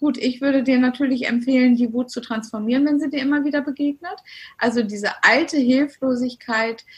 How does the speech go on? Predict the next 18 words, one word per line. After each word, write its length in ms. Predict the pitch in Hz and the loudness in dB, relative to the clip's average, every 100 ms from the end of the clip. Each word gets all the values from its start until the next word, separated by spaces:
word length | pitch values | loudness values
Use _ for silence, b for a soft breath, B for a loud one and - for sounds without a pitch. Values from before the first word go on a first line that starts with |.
| b b - | b b -8
ähm, 480 | 220 226 226 220 220 | -4 -2 0 -2 -4
liebevoll 580 | 214 220 277 294 - 226 - | -2 2 2 0 -2 -2 0
anzunehmen. 680 | 220 269 - 269 269 269 262 | 2 2 4 4 6 6 2
Ich 160 | - | -2
habe 160 | 233 - | -6 -4
ja 100 | - | -6
auch 80 | - | -6
den 160 | 226 | -10
Untertitel, 760 | 208 220 233 233 240 240 233 226 b b b - | -8 -8 -10 -8 -10 -4 -2 -4 b b b -6
äh, 220 | 220 220 | -4 0
"Heile 360 | 214 220 254 254 | 4 6 6 4
deine 380 | 220 214 208 | 2 2 -2
Wut 320 | 208 240 254 - | 0 2 0 0
mit, 340 | 226 214 - - | 2 2 -2 -6
ähm, 500 | - 214 214 208 208 208 - - | -2 0 0 -2 -2 -6 -6 0
Mitgefühl 680 | 247 - 233 233 240 233 | -2 0 -4 0 2 2
und 200 | - 196 | 0 -4
Selbstliebe." 800 | 196 202 254 - 254 269 269 277 | 0 0 0 -2 2 4 4 2